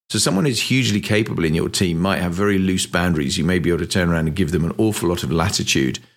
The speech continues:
to turn around and get the job done, and you know that they're gonna do it to the best of their ability, but they're still gonna have boundaries. They're gonna have things that they can't go beyond.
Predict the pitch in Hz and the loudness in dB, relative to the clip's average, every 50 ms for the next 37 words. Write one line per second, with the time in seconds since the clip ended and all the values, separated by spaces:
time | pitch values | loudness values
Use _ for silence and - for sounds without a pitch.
0 | _ _ _ _ _ - - - - 101 95 90 92 90 87 85 85 80 98 - | _ _ _ _ _ -10 -6 -2 0 0 2 2 0 0 0 0 0 0 -2 -2
1 | - 80 73 - 95 95 90 80 82 85 78 78 76 78 82 78 - - 90 87 | -2 -2 -2 0 0 0 0 0 -2 -2 0 0 0 0 0 0 0 -2 0 0
2 | 82 80 80 82 85 87 90 90 85 80 78 - - 80 82 80 78 71 82 - | 2 2 2 2 2 2 2 2 2 0 0 -2 -2 0 0 0 2 2 2 0
3 | - - - - - - 80 80 - - 78 71 69 73 69 - 76 76 73 - | 0 0 -2 -4 -2 -2 0 0 0 0 0 0 0 0 0 0 -2 0 0 0
4 | 78 76 76 69 - - - - - - - 101 90 82 80 76 76 76 85 82 | 0 0 0 0 -2 -2 -2 0 -2 0 2 0 0 0 0 -2 0 0 0 -2
5 | 71 - - 82 76 76 76 73 82 82 69 69 - - 76 76 85 80 - - | -2 -2 -2 0 0 0 0 0 0 0 0 -2 -2 0 0 2 0 0 0 0
6 | 82 78 76 - - - 78 76 - - 87 80 78 - - - 80 73 65 73 | 0 0 0 -2 -2 -2 -2 -2 0 0 0 0 0 -2 -2 -2 -2 0 0 0
7 | 76 87 78 67 - - - | 0 0 0 0 -4 -6 -8